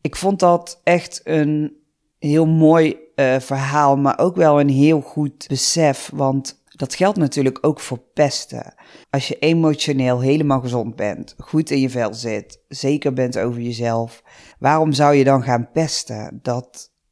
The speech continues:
brengt naar mijn idee echt helemaal niks. Nou denk ik dat pesten sowieso niet heel veel brengt. Alleen die uitlaatklep heb je dan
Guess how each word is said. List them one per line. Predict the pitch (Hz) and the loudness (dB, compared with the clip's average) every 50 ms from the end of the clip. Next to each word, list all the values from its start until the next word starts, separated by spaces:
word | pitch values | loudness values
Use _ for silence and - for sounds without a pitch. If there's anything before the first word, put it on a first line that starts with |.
| _ _ - | _ _ -18
brengt | 139 131 139 123 143 156 156 156 - - | -14 -8 -2 0 0 0 0 -2 -4 -4
naar | 131 131 127 | -2 0 0
mijn | 123 120 117 113 120 117 | 0 0 -2 -2 -4 -6
idee | - 107 120 - 120 120 120 117 - | -6 -8 -6 -4 -2 -2 -2 -2 -4
echt | - 113 123 - - - - - _ _ _ _ _ _ | -4 -8 -10 -10 -16 -20 -20 -20 _ _ _ _ _ _
helemaal | - 131 127 139 156 156 143 127 120 117 | -12 -6 -4 -2 0 0 0 -2 -2 -2
niks. | 117 120 113 110 107 - - - - _ _ - - - - - - _ | -2 -4 -4 -6 -8 -14 -18 -20 -20 _ _ -20 -20 -20 -20 -20 -14 _
Nou | - 143 143 139 | -2 0 0 2
denk | 135 131 127 | 2 0 0
ik | 123 117 | -2 -6
dat | - 131 - _ | -6 -10 -8 _
pesten | - 131 127 127 - - 131 | -2 -2 -2 0 -2 -6 -4
sowieso | 120 127 120 123 120 127 123 131 | -4 -4 -4 -2 -2 0 0 2
niet | 135 143 135 | 2 0 2
heel | 135 135 143 | 2 2 0
veel | 139 - 139 131 | 0 0 -4 -4
brengt. | 127 135 127 127 123 127 151 160 - - - - | -2 0 0 2 2 2 0 -2 -6 -8 -8 -6
Alleen | - 123 123 120 120 123 123 123 123 - - - - - - - | -2 -2 0 0 0 0 -2 -4 -6 -8 -12 -18 -20 -20 -20 -14
die | - - - | -10 -6 -2
uitlaatklep | - 180 196 - 175 135 120 - - - - 127 113 110 - | 0 0 0 0 0 -2 -2 -6 -10 -4 -2 -2 -2 -2 -4
heb | - 117 - - | -6 -8 -8 -6
je | 117 117 | -8 -6
dan | 123 123 117 117 120 117 117 - | -4 -2 -2 -2 -2 -4 -6 -6